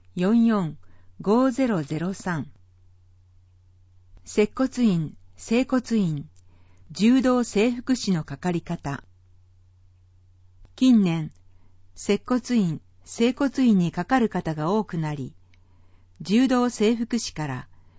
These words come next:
国民健康保険、以下国保への施術件数、請求額も増加傾向にあります。接骨院、整骨院にかかる場合は、次の点を確認し、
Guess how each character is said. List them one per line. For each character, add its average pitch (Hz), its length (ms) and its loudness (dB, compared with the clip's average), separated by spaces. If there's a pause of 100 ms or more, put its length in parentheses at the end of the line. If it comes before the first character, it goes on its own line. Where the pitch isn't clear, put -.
(140)
国 254 280 0
民 254 240 6
健 226 200 2
康 220 260 0
保 196 140 -6
険、 151 320 -6 (680)
以 226 100 0
下 - 240 -8 (140)
国 - 280 -6
保 120 220 -16 (280)
へ 185 160 0
の 147 220 -4 (200)
施 208 240 2
術 254 260 -2
件 214 300 0
数、 - 400 -6 (720)
請 240 260 0
求 254 220 0
額 170 300 -2
も 151 240 -4 (100)
増 214 220 2
加 277 120 0
傾 240 280 -2
向 151 220 -4
に 147 120 -6
あ 135 120 -6
り 135 120 -6
ま 131 160 -6
す。 - 200 -20 (640)
接 214 300 0
骨 262 280 -2
院、 165 340 -2
整 254 260 -2
骨 277 300 -2
院 208 160 4
に 160 120 -2
か 165 120 -6
か 226 140 0
る 196 120 0
場 151 180 -4
合 151 220 -6
は、 143 200 -8 (420)
次 226 260 2
の 269 120 6
点 240 300 2
を 214 60 0
確 202 280 -2
認 196 240 2
し、 - 300 -6